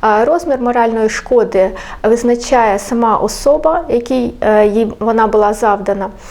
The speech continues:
і, е, вимагає цього у позовній заяві, яку вона подає до суду. А суд оцінює всі докази і, відповідно, приймає рішення щодо, е, розміру шкоди,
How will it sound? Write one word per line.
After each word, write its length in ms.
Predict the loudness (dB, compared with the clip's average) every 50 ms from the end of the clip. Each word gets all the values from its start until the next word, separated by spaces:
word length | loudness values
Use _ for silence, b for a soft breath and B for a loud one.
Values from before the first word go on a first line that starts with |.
| B B B B B B -4
і, 140 | -2 0 2
е, 520 | 2 2 2 2 2 4 4 4 2 2 0
вимагає 420 | 0 -2 -2 0 2 2 2 2
цього 380 | 0 -2 -2 0 2 2 2 4
у 260 | 4 4 4 2 2
позовній 480 | 2 0 0 0 2 2 2 4 2 2
заяві, 500 | 2 2 2 4 4 4 2 2 2 0
яку 300 | 0 0 0 0 0 0
вона 180 | 0 0 -2
подає 340 | -2 0 0 2 2 2 2
до 140 | 2 2 -2
суду. 440 | -2 -2 -2 0 0 2 2 -2 -6 -8 -12 B B B B B B B
А 300 | B 2 2 2 2 0
суд 280 | -2 -4 -4 -4 -2 -2
оцінює 420 | -4 -4 -4 -6 -4 -4 -4 -4
всі 260 | -6 -6 -4 -4 -2
докази 680 | 0 2 2 2 2 0 -2 -2 -2 -2 -2 -2 -2 -2 -6 -4
і, 200 | -2 -2 0 0
відповідно, 520 | 0 0 -2 0 0 0 2 2 2 0 0
приймає 520 | 0 0 0 2 2 2 2 4 2 2
рішення 540 | 0 0 -2 -2 -4 -2 0 0 2 0 0
щодо, 520 | -2 -2 0 2 2 2 2 2 2 0
е, 380 | 0 0 0 0 2 2 2 2
розміру 480 | 2 2 0 0 0 -2 -2 -2 -2
шкоди, 500 | -4 -6 -6 -2 0 0 0 2 0 -2